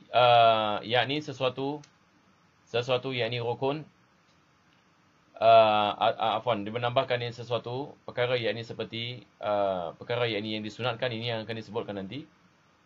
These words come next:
Maka ini adalah daripada perkara, yakni yang, yang tidak, yakni membatalkan, yang tidak, yakni membatalkan salat.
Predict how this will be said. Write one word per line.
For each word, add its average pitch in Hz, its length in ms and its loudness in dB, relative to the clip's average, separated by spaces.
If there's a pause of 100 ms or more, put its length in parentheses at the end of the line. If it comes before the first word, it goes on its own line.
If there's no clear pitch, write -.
(240)
Maka 123 260 -2
ini 127 240 0
adalah 127 240 4
daripada 117 320 -4
perkara, 123 320 -2
yakni 110 320 -4
yang, 127 160 -4 (560)
yang 120 240 -4
tidak, 113 240 0
yakni 113 160 -8
membatalkan, 107 640 -6 (160)
yang 117 240 -6
tidak, 107 240 -4
yakni 107 160 -10
membatalkan 101 480 -6
salat. - 240 -20